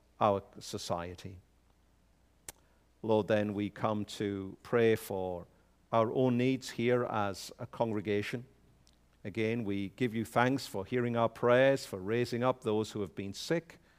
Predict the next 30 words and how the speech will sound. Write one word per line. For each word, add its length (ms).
for 80
continuing 560
to 140
minister 380
your 180
comfort 640
and 160
peace 380
to 120
those 560
who 180
are 140
bereaved. 680
Lord, 340
we 140
do 160
not 400
consider 380
these 260
things 380
to 300
be 120
small 340
things 360
or 100
light 360
things, 580
that 180
we 180
should 380